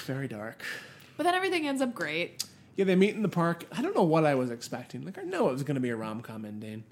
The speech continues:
Speaker 2: Yeah.
Speaker 1: But it just came together. Like, there were no questions.
Speaker 2: Yeah.
Speaker 1: She just says,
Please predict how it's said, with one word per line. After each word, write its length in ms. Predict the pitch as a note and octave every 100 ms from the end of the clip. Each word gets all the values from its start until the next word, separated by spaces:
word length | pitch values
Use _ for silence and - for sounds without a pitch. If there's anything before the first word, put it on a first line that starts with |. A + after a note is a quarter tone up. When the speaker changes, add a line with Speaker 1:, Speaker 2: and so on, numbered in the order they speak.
| _
Speaker 2:
Yeah. 340 | G3+ B2+ A2 - _ _ _ _
Speaker 1:
But 340 | D3 C3 - - - _ _
it 120 | - E3+
just 280 | - - - _
came 300 | - F#3 F#3+
together. 440 | F3+ D#3+ F3+ F3 E3
Like, 160 | F#3 -
there 120 | F#3
were 100 | F#3+
no 120 | F#3+
questions. 840 | F#3 F#3 F3 - F#3+ F#3+ - - _
Speaker 2:
Yeah. 200 | B3+ A#3 G#3 -
Speaker 1:
She 160 | -
just 120 | E3+ F3
says, 340 | D#3 C#3+